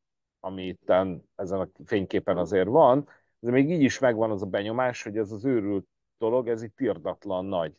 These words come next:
Tényleg megvan valahol majd, hogy, hogy mekkora ez Debrecenhez képest.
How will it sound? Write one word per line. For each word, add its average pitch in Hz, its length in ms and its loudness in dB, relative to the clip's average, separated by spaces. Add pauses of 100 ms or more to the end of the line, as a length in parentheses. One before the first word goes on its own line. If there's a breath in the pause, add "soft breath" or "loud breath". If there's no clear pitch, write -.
Tényleg 92 280 -8
megvan 95 360 -4
valahol 92 420 2
majd, 85 260 -8
hogy, 92 180 -8 (680)
hogy 95 160 0
mekkora 98 540 4
ez 160 240 6 (460)
Debrecenhez 98 720 0
képest. 165 580 2